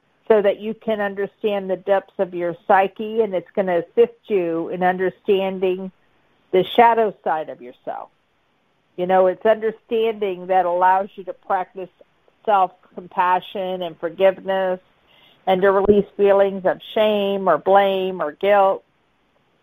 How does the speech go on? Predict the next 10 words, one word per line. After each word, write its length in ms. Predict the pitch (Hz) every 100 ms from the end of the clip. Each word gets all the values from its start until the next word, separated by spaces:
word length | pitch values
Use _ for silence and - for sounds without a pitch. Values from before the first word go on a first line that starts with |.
| _ _ _ -
And 200 | 262 254
sometimes 760 | 294 320 311 269 269 247 254 262 _ _ _ _ _ -
it's 180 | 233 -
not 220 | 294 294
that 120 | 240
we've 220 | 240 214
done 200 | 233 240
anything 520 | 254 247 240 240 202 190
wrong, 460 | 214 214 185 175
it's 140 | 180